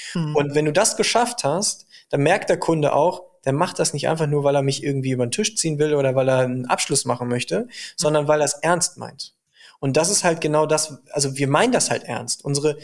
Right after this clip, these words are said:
Speaker 2: unsere Namensfindung zum Beispiel, Hanse Mondial, können wir jetzt drüber streiten, ob das, äh, skalierbar in Europa ist, whatever. Ähm,
Speaker 1: Mhm.
Speaker 2: aber dieses Hanseatische, hanseatische Kaufleute, das kommt halt woher?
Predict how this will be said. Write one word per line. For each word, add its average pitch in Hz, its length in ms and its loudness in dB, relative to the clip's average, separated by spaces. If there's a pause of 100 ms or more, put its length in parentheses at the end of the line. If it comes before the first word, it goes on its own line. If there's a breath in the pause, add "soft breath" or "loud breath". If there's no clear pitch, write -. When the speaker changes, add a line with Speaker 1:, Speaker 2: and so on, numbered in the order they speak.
(240 loud breath)
Speaker 2:
unsere 147 500 2
Namensfindung 143 680 2
zum 120 200 -4
Beispiel, 123 480 -6
Hanse 170 240 0
Mondial, 147 500 0
können 143 160 -8
wir 156 60 -2
jetzt - 180 -8
drüber 135 140 -2
streiten, 165 420 0
ob 151 120 -4
das, - 260 -2 (320 loud breath)
äh, 147 100 -2
skalierbar 165 640 2
in 156 80 -2
Europa 165 380 2
ist, - 500 -2 (180)
whatever. 190 540 2 (320 loud breath)
Ähm, 175 280 0
Speaker 1:
Mhm. 165 100 -6
Speaker 2:
aber 156 420 2
dieses 143 480 -2
Hanseatische, 165 960 0
hanseatische 175 720 0
Kaufleute, 139 720 0
das 131 160 -2
kommt 214 320 -2
halt 175 220 -2
woher? 147 540 0